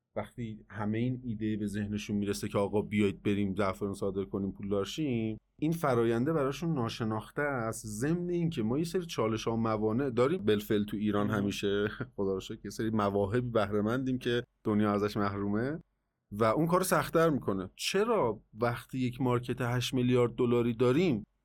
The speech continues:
Speaker 1: هشتاد درصد محصول این مارکت رو هم ما داریم تولید می‌کنیم،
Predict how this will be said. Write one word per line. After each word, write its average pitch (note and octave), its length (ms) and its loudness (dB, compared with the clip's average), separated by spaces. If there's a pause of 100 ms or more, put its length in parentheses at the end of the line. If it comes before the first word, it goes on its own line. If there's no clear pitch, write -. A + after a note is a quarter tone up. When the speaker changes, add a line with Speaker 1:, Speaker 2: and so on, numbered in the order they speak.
(280)
Speaker 1:
هشتاد A#2+ 420 2
درصد B2 380 4
محصول B2+ 680 2
این B2+ 200 6
مارکت B2 420 2
رو B2+ 120 2
هم B2+ 200 2
ما A#2+ 140 4
داریم A#2+ 260 4
تولید B2 340 2
می‌کنیم، C3+ 680 2